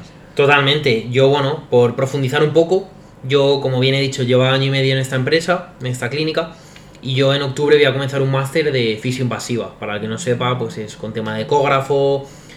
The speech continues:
de punción, eh, un poco fisio avanzada. Entonces, yo en la clínica en la que estaba... Eh, no tengo aparatología ni medios para,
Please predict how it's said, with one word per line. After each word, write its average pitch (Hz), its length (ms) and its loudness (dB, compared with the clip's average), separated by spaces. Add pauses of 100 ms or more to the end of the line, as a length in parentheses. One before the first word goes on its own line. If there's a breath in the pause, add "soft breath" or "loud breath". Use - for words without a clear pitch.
(280 loud breath)
de 123 120 2
punción, 139 840 -2
eh, 117 200 -2
un 117 100 -6
poco 135 320 2
fisio 151 300 2
avanzada. 120 380 -4 (720 loud breath)
Entonces, 143 360 0
yo 139 80 4
en 143 60 6
la 147 120 4
clínica 147 320 0
en 143 40 4
la 143 100 2
que 143 80 -2
estaba... - 800 0 (380)
Eh, 113 520 -2
no 131 240 0
tengo 131 520 2
aparatología 127 800 0
ni 143 120 -2
medios 143 420 -2
para, 110 680 -4